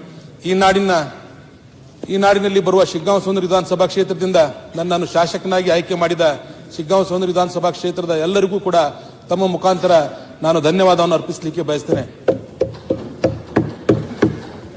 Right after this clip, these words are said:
ನನ್ನ ಮತಕ್ಷೇತ್ರದ ಸವಣೂರು ತಹಸೀಲ್ದಾರ್ ಆಫೀಸು ಸುಮಾರು ಇಪ್-, ಎರಡು ಸಾವಿರದ ಒಂದರಲ್ಲಿ ಒಂದು ನೀರಿನ, ಈ ಕುಡಿಯುವ ನೀರಿನ ಗಲಾಟೆಯಲ್ಲಿ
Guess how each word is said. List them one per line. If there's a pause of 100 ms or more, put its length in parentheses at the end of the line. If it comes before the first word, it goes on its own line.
(760)
ನನ್ನ
ಮತಕ್ಷೇತ್ರದ (420)
ಸವಣೂರು (200)
ತಹಸೀಲ್ದಾರ್
ಆಫೀಸು (280)
ಸುಮಾರು
ಇಪ್-,
ಎರಡು
ಸಾವಿರದ
ಒಂದರಲ್ಲಿ (800)
ಒಂದು
ನೀರಿನ, (840)
ಈ
ಕುಡಿಯುವ
ನೀರಿನ
ಗಲಾಟೆಯಲ್ಲಿ